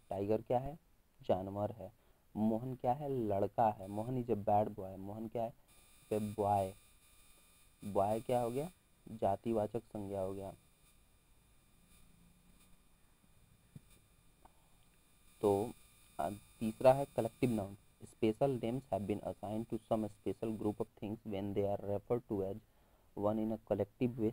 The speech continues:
such nouns are called collective nouns। तो वैसा नाउन जिससे पूरे समूह का बोध हो उसे समूहवाचक संज्ञा कहते हैं। जैसे मोहन is reading a class, तो क्लास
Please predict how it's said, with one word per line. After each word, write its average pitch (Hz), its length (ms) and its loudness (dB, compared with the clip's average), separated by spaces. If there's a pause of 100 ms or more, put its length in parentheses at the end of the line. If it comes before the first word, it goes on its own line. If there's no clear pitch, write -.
(120)
such 113 180 0
nouns 110 220 0
are 107 180 -4 (120)
called 131 140 4
collective - 520 0
nouns। 95 300 -4 (920)
तो 95 300 4 (560)
वैसा 120 380 6
नाउन 127 260 -4
जिससे 117 260 -6
पूरे 127 420 0 (120)
समूह 123 300 2
का 120 180 0
बोध 104 380 0
हो 104 120 -8 (440)
उसे 113 200 -6
समूहवाचक 117 840 0
संज्ञा 101 320 -6
कहते 90 360 -12
हैं। - 220 -14 (800)
जैसे 107 280 -2 (1300)
मोहन 127 440 0
is 127 60 -2
reading 120 340 2
a 117 60 -8
class, 101 420 -2 (440)
तो 107 60 0
क्लास 113 400 6